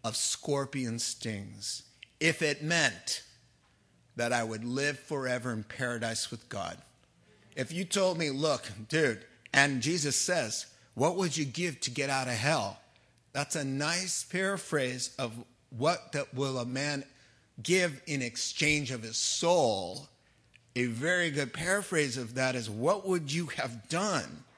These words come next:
to keep from going there?" I would say if he said, "Five months of scorpions,"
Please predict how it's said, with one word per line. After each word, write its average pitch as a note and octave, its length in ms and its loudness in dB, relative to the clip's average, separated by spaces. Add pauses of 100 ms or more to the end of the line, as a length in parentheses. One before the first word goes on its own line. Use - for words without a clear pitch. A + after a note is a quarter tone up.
(240)
to C3 140 -2
keep F#3+ 360 -2
from D3+ 280 -2
going D#3+ 480 2
there?" E2 360 -6 (1400)
I C#3 100 6
would G3 160 0
say D#3 500 0
if D3 180 -2
he D#3 80 -4
said, C#3 280 0
"Five C#3+ 340 0
months E3 280 -4
of C#3+ 80 -6
scorpions," E3+ 760 -4